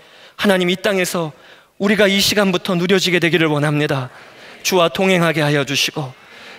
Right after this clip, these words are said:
주님을 모심으로 말미암아 오늘 하루가, 이번 한 주간이 우리에게 새 하늘과 새 땅이 되는 그런 은혜가 있게 하여 주시옵소서.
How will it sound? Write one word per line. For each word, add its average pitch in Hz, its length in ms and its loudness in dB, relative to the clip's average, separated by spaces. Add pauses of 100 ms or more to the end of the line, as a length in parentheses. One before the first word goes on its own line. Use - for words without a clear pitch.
주님을 208 420 2
모심으로 190 480 2
말미암아 139 680 -2 (400)
오늘 226 280 4
하루가, 160 480 -2 (360)
이번 233 260 4
한 214 160 0
주간이 160 480 -2 (320)
우리에게 226 460 4
새 - 200 -2
하늘과 247 380 4
새 240 140 0
땅이 214 320 0
되는 196 320 0 (260)
그런 254 300 4
은혜가 226 280 4
있게 202 240 0
하여 180 300 2
주시옵소서. 185 800 -4